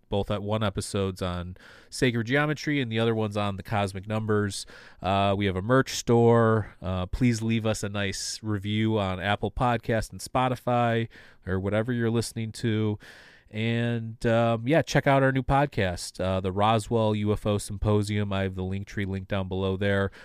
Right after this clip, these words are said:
We are just getting going with that. We are four episodes in, but we have an amazing, uh, the top U F O and U A P researchers are gonna be on the show. We already have a lot of commitments from people. And,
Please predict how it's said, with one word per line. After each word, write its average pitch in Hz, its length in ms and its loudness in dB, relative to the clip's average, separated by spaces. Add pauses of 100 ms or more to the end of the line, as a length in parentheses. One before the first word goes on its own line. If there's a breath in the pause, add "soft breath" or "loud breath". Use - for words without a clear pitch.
(160 loud breath)
We 98 120 0
are 98 80 2
just - 340 -4
getting 104 260 -2
going 104 260 0
with 101 200 -4
that. 101 340 0
We 101 260 -6
are 90 140 -4
four 107 340 -2
episodes 95 400 -4
in, 156 260 2
but 120 120 2
we 104 140 0
have 98 160 0
an 95 60 -4
amazing, 107 760 -2 (400 loud breath)
uh, 95 400 0 (160)
the - 80 -4
top 143 340 2 (140)
U 117 180 2
F 110 140 0
O 107 200 2
and 101 120 -2
U 101 120 0
A 92 80 2
P - 180 -8
researchers 87 580 -8
are 85 80 -6
gonna 85 140 -6
be 85 100 -10
on 80 60 -10
the 82 80 -10
show. - 160 -14
We 85 80 -8
already 92 180 -2
have 87 140 -4
a 87 60 -8
lot 87 160 -4
of 82 60 -12
commitments 76 440 -12
from 101 160 -12
people. 90 400 -6
And, 107 420 0